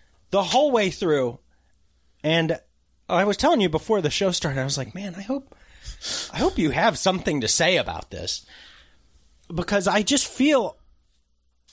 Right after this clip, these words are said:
I just feel overwhelmed, um, by a lot of this. Uh, and, and it's making it hard for me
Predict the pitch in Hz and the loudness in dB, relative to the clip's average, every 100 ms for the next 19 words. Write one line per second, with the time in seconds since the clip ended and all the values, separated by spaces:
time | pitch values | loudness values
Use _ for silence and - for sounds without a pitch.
0 | _ _ _ _ _ _ _ _ _ - | _ _ _ _ _ _ _ _ _ -14
1 | - 165 196 277 320 247 208 196 160 160 | -4 -2 0 0 2 4 4 2 2 2
2 | 160 107 - - _ _ 147 139 131 127 | 2 0 -12 -20 _ _ -2 0 0 -2
3 | 117 _ _ _ _ _ _ _ - _ | -8 _ _ _ _ _ _ _ -20 _
4 | _ _ _ _ - 147 156 147 143 175 | _ _ _ _ -2 2 2 2 4 2
5 | 113 85 - - - - _ 135 135 120 | 0 -8 -8 -6 -8 -14 _ 0 2 2
6 | 107 - 135 131 131 117 - _ _ _ | 0 -2 -2 -2 -2 -6 -12 _ _ _
7 | _ _ _ 147 165 165 208 285 214 139 | _ _ _ -2 -2 0 -2 -2 -4 -4
8 | - 208 220 247 - 202 185 180 165 | -6 0 2 0 -2 -2 0 0 -4